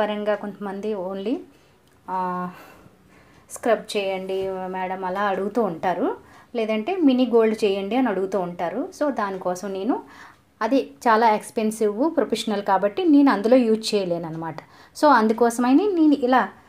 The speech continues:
లూజ్ డబ్బాలు ఇలా తీసుకొని నా దగ్గర పెట్టుకుంటాను. ఇవి కూడా చాలా మంచి కంపెనీ అండి, చాలా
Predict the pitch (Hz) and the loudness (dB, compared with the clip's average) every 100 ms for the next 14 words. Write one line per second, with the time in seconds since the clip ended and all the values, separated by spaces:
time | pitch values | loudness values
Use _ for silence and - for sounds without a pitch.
0 | _ _ 254 269 247 233 220 226 302 427 | _ _ 2 4 4 4 4 2 2 2
1 | 240 214 220 220 - 233 254 403 - - | 2 0 0 -6 -2 0 0 0 -4 -20
2 | - _ 220 202 185 208 190 185 214 196 | -20 _ -4 -2 -4 -2 -4 -4 -6 -4
3 | 185 180 392 - - - - 226 247 277 | -4 -2 -2 -4 -16 -20 -16 -6 0 4
4 | 330 415 - 240 202 208 226 202 196 190 | 4 4 0 4 4 4 2 0 -4 -6
5 | - 208 202 220 220 226 311 494 - - | -4 -4 -4 -4 -4 -2 0 0 -4 -18
6 | - - - _ _ _ - 214 | -20 -20 -20 _ _ _ -2 0